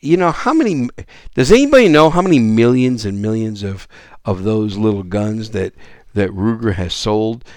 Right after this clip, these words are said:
since they introduced it? Now, I will say, and I'm, I'm probably gonna get some people mad,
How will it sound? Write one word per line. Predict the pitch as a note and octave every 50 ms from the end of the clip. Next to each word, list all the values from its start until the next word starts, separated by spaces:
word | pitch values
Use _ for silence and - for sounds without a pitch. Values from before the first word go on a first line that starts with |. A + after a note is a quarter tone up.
| - -
since | - - - A2 G#2+ G2 -
they | - - G2+ G2+ G2 F#2+ - -
introduced | A#2 A2+ G#2+ F#2+ - - G2+ G2 F#2 G#2 A2 A2 - -
it? | - C3
Now, | B2+ C#3 D3 C3+ A#2 - - - - - - -
I | - E3+ E3
will | E3+ F#3+ G#3 G#3+
say, | G3 - - G#3+ A3 G#3 G3+ F#3+
and | F3 E3
I'm, | E3 F3 F3 E3+
I'm | D#3+ D#3+
probably | D#3 - D#3+ E3 E3+ E3+
gonna | E3+ E3
get | D#3+ D#3 E3 -
some | - - C#3
people | C3 E3+ D#3+ D#3+ C3
mad, | B2+ B2+ C3 C#3+ D#3 C#3+ A2+ G#2 G#2+ A2 A#2+ -